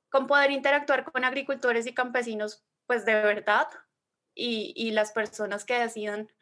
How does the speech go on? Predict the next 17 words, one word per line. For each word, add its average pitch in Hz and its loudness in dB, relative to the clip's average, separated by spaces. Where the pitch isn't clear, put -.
pues, 254 2
adquirir 220 -2
los 214 -4
productos 214 0
de, 226 0
del 220 -4
emprendimiento 226 -4
en 214 -4
algún 220 -4
momento. 240 -2
<laughs> 269 -4
No 294 0
sé - 0
cómo 269 0
lo 269 4
lograré, 233 2
pero 254 2